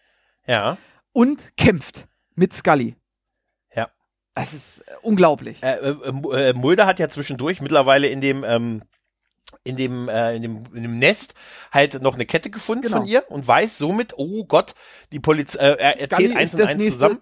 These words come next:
Speaker 2: Opfer.
Speaker 1: Genau, ist das nächste Opfer und, äh, ja, und, äh, ist auf dem Weg und, äh, nachdem sie sich,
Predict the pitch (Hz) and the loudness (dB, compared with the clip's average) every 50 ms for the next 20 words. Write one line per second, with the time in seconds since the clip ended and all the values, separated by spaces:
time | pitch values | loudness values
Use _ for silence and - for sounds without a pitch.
0 | _ _ - 156 - - - - - _ _ _ _ _ _ _ _ _ _ _ | _ _ -4 -4 -4 -4 -8 -12 -12 _ _ _ _ _ _ _ _ _ _ _
1 | _ _ _ _ _ _ _ _ - 170 160 135 113 110 120 - 147 139 156 156 | _ _ _ _ _ _ _ _ -2 0 2 2 0 -2 -4 -6 -4 -2 -4 -2
2 | - 147 131 156 - - - 254 254 - - 170 185 196 - - 143 151 160 160 | 0 0 0 0 0 0 0 0 0 0 0 -2 -2 -2 -2 0 2 4 6 6
3 | 160 165 143 - - 120 120 127 - - - 147 160 156 - 147 127 131 135 117 | 6 4 2 0 -4 -4 -4 -4 -4 -6 -6 -4 -4 -4 -4 -2 -2 -2 -2 -2
4 | 147 160 156 151 139 139 127 113 123 151 208 247 - - - _ - - - - | -4 -4 -4 -4 -4 -6 -4 -2 0 0 0 0 -2 -6 -14 _ -20 -20 -20 -20
5 | - _ - - 156 165 - - - 139 147 143 127 - 170 196 185 156 170 190 | -20 _ -6 -6 -6 -6 -6 -6 -4 0 0 0 0 0 -2 -2 -2 -2 -4 -4
6 | 180 196 208 185 - | -4 -4 -4 -4 -2